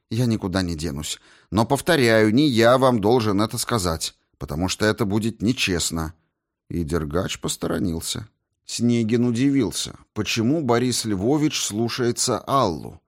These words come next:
Неужели заигрывает с будущей падчерицей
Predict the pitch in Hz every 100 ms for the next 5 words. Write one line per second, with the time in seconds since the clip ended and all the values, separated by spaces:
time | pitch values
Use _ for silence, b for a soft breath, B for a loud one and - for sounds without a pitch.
0 | _ _ _ - 87 87 78 117 143 131
1 | 110 120 139 113 110 107 104 92 95 123
2 | 104 - 87 - 135 165 - 101 87 -
3 | 73